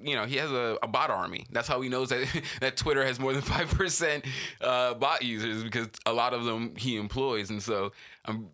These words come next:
I guess he, uh, unleashed the hounds upon their, their, uh, their forums, and, uh, they apologized. And I was like, "Ah, man, you let the Twitter mob get you? Ain't that a bitch?" Like, that's one thing I'll never do, is I'll never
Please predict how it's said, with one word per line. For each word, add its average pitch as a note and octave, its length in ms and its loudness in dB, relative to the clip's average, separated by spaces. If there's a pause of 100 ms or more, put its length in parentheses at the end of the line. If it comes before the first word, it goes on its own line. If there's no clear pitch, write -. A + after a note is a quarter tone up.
(100)
I G#2 80 2
guess B2 240 -2
he, A#2+ 180 2
uh, F#2+ 340 2
unleashed A#2+ 480 0
the C#3 80 0
hounds A#2 440 0
upon A2 320 -2
their, G#2 400 -2
their, G2 360 0
uh, F#2 360 0
their F#2 400 -2 (120)
forums, A#2 460 0
and, F2 200 -2
uh, B1 280 -2
they F2 140 -2
apologized. D#2 640 -4
And F#2 80 -4
I - 20 -2
was F#2 80 -4
like, - 100 -6
"Ah, F#2+ 340 0
man, E3 720 2
you G4 120 2
let - 120 2
the B2 100 0
Twitter F#3+ 360 2
mob F3+ 340 4
get F3+ 320 4
you? F3 280 2 (720)
Ain't - 220 0
that B2+ 180 2
a C3+ 60 0
bitch?" F2+ 560 -2
Like, G2+ 300 0
that's F3 200 2
one C#3+ 120 0
thing A#2+ 120 0
I'll G2+ 100 2
never A2 320 0
do, F#2+ 140 -4
is G2+ 80 -2
I'll G#2+ 100 4
never A#2+ 600 0